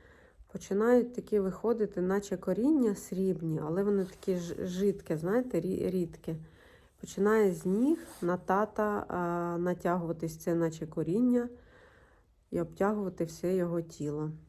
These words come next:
Робите вдох-видох. Коли воно доросло,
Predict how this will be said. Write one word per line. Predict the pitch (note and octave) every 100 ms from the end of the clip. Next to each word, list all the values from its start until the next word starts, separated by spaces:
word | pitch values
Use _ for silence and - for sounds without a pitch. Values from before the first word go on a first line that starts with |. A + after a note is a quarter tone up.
| _ _ _ _ _ _ _ _ _ _ _ _ _ _ _ _ _ _ _ _ _ _ _ _ _ _ _ _ - - - _ _ _ _ _ - - - - - - -
Робите | G3 F#3+ G3 F3+ F3 F#3
вдох-видох. | E3 D#3+ E3+ E3 - E3 F3 F#3 A#3 A#3+ - - - - _ _ - _ _ _ _ _ _ _ _ _ _ _ _ -
Коли | F#3 G3
воно | G#3+ G#3 G3
доросло, | F#3+ G3 F#3+ - G#3+ A#3+